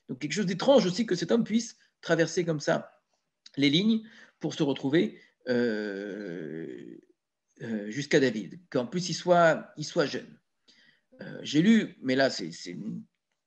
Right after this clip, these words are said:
pure hypothèse, rien ne nous permet de le dire, que David, euh, s-, entend sa façon de parler et reconnaît que c'est pas quelqu'un d'Israël, tout simplement. Et ça, c'est quelque chose qui est logique, même si dans le texte, je suis pas sûr qu'on puisse le dire.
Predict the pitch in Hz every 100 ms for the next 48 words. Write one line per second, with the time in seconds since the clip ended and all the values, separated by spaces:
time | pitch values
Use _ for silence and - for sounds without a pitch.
0 | _ - 247 165 - 123 170 175 - _
1 | - - - 117 123 185 151 147 139 127
2 | 127 151 226 269 _ _ - _ _ -
3 | 131 147 190 220 - _ _ - 113 110
4 | - - - - 151 151 269 226 165 143
5 | - 196 185 147 127 196 339 - _ -
6 | 131 131 175 240 226 254 226 233 214 -
7 | 226 202 160 147 135 127 110 _ _ _
8 | _ _ _ _ - - 110 - - 139
9 | 165 151 _ _ - 131 131 151 226 220
10 | - - - - 202 170 - 170 170 156
11 | - 170 - - 160 220